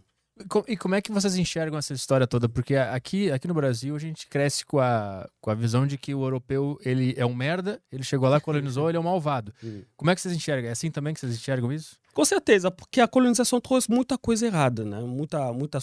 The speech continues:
Speaker 2: muito sofrimento, né? Na, na, na população em si, né? Até hoje eu acho que, é, que seja no Brasil, outros países que foram colonizados nessa forma, porque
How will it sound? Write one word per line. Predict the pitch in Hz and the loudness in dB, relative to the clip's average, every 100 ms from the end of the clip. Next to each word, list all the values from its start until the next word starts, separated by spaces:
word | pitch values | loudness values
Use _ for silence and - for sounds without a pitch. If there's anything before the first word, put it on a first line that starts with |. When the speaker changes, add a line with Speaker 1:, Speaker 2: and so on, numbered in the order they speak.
| - | -4
Speaker 2:
muito | 147 175 | -4 -4
sofrimento, | 190 - 190 131 95 - - - | -8 -6 -2 -2 -2 -8 -20 -18
né? | 110 110 | -14 -12
Na, | 113 113 92 | -12 -12 -14
na, | 104 - | -18 -16
na | 113 | -16
população | 98 113 - 110 - - 113 110 | -16 -16 -12 -10 -8 -8 -8 -8
em | 113 | -8
si, | - - 101 101 110 | -10 -10 -12 -16 -18
né? | 104 101 | -18 -16
Até | 104 110 | -4 4
hoje | 131 127 156 147 | 4 4 0 -2
eu | 147 | -2
acho | 135 - - | -2 -4 -6
que, | 143 127 - - _ _ - | -2 -2 -4 -18 _ _ -14
é, | 110 | -12
que | 113 | -10
seja | 160 170 | -10 -10
no | 156 | -8
Brasil, | 120 110 104 135 | -4 -2 -2 0
outros | 143 135 | 0 0
países | - 117 120 | 0 2 2
que | - 123 | 0 -10
foram | - 160 214 | -4 0 0
colonizados | 220 202 147 117 104 123 175 165 110 - | 0 0 2 0 -2 -6 -8 -8 -10 -6
nessa | 120 117 113 | -4 -4 -6
forma, | - 139 175 123 | -8 -6 -6 -6
porque | - - 127 113 104 | -6 -2 0 0 0